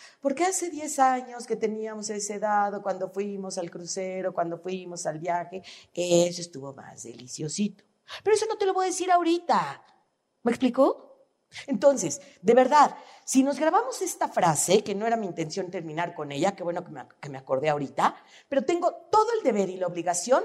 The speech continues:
de decir a la persona que amo, sea quien sea,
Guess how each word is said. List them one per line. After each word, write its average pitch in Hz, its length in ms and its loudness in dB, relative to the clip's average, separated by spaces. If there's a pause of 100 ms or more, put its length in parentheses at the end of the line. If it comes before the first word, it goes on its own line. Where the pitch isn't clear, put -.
(140)
de 196 140 -6
decir 208 440 -4
a 175 100 4
la 151 120 4
persona 330 460 -6
que 190 120 -10
amo, 170 600 -4
sea 202 300 4
quien 156 200 -8
sea, 175 400 -4